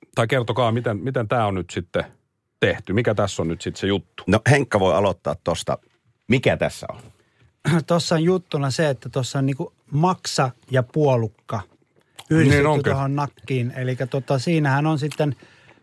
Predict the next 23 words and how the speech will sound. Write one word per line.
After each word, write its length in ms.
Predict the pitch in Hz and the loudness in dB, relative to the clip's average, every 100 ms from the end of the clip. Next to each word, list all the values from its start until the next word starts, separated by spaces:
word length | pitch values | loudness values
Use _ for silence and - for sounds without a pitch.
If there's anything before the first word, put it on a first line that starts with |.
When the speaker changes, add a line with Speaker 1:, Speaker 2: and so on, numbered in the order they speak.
| - | -2
Speaker 3:
paistettua 460 | 170 160 - 160 | 0 0 0 2
maksaa 480 | 156 156 - - 135 | 4 0 0 0 2
ja 140 | 127 | 2
puolukka 460 | 120 151 139 127 127 | 0 0 0 -2 -2
majoneesia 680 | 135 143 123 117 113 120 113 | 0 0 0 -2 -4 -4 -4
ja 100 | 117 | 0
vähän 180 | 123 123 | 0 2
kuivattuja, 600 | 156 131 123 135 120 120 - - | 2 2 0 -2 -4 -6 -12 -4
kuivattuja 460 | 151 131 120 120 113 | 0 0 0 -2 0
puolukoita 540 | 143 131 117 113 110 | 2 2 0 -4 -4
siinä 220 | 113 110 101 | -4 -2 -2
päällä. 360 | 123 107 107 - - - - - - _ | -2 -2 -6 -10 -8 -6 -6 -10 -20 _
Speaker 1:
Mä 120 | - 143 | 4 6
en 40 | |
ole 60 | 139 | 6
mikään 300 | 143 147 135 - | 4 4 2 0
maksan 420 | 139 156 - 117 | 0 0 0 2
ystävä 340 | 131 127 120 104 - | 2 2 0 0 2
todellakaan. 680 | 139 120 104 110 139 139 135 - _ _ _ _ _ _ - - _ _ _ _ - | 2 2 0 -2 0 -2 -2 -10 _ _ _ _ _ _ -20 -20 _ _ _ _ 0
En 120 | 120 | 2
käy 140 | 113 104 | 2 0
tän 200 | 113 107 | 0 0
jälkeenkään. 500 | 113 117 131 139 | 0 -2 -6 -6